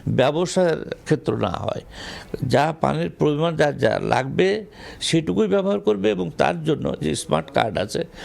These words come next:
সেই কার্ডটা ব্যবহার করবে। আমাদের কাছে অভিযোগ আছে যে অনেক অপারেটর তারা এখানে ঘন্টা, আহ, না করে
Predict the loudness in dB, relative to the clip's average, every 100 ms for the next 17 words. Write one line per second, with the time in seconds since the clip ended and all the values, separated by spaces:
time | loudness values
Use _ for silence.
0 | -2 2 2 4 2 4 2 2 2 0
1 | -2 -4 -2 -4 -6 -12 -12 -10 0 2
2 | 2 0 -2 0 0 0 0 0 0 0
3 | 0 -2 -2 0 0 0 0 0 2 2
4 | 0 0 -2 -6 -12 -20 -16 -14 -12 0
5 | 2 4 2 0 0 -2 -2 -4 -8 -8
6 | -10 -8 -2 0 2 2 2 -2 -4 0
7 | 0 0 0 -2 0 -2